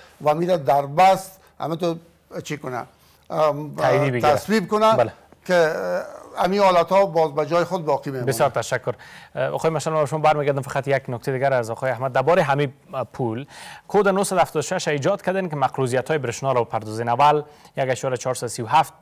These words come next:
Speaker 2: بود، حال شده یک میلیارد و سیصد میلیون. یعنی چی؟ همین ما نمی‌فهمیم. همونطور که آقای عثمانی گفت، یک شرکت است، عاید داره، رئیسش شش لک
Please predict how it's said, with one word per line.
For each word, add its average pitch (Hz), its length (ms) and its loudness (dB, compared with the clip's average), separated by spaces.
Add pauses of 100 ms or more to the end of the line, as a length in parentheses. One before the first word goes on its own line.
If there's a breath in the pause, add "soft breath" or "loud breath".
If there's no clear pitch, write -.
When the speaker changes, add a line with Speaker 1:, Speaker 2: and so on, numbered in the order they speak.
(120)
Speaker 2:
بود، 151 200 -14 (240 loud breath)
حال 139 200 2
شده 135 400 2 (300 loud breath)
یک 127 280 0
میلیارد 123 420 0
و 120 240 2 (220 loud breath)
سیصد 110 480 -4
میلیون. 101 460 -12 (300 loud breath)
یعنی 220 200 2
چی؟ 139 220 -4
همین 160 300 -2
ما 147 180 0
نمی‌فهمیم. 123 460 -4
همونطور 147 240 -6
که 135 120 -8
آقای 135 180 -2
عثمانی 120 380 -6
گفت، - 200 -6
یک 160 160 -2
شرکت - 440 -2
است، 135 240 -2
عاید 131 280 0
داره، 123 260 2
رئیسش 123 600 0
شش 139 280 2
لک 127 160 2